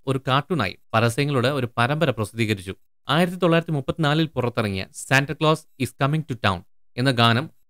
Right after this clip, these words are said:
വളരെ ജനപ്രിയമായ ഗാനമായി ഇന്നും നിലനിൽക്കുന്നു. ഇപ്പോഴും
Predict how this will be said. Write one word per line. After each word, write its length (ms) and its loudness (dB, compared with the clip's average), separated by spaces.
വളരെ 380 4
ജനപ്രിയമായ 640 0
ഗാനമായി 520 2
ഇന്നും 320 2
നിലനിൽക്കുന്നു. 520 0
ഇപ്പോഴും 400 2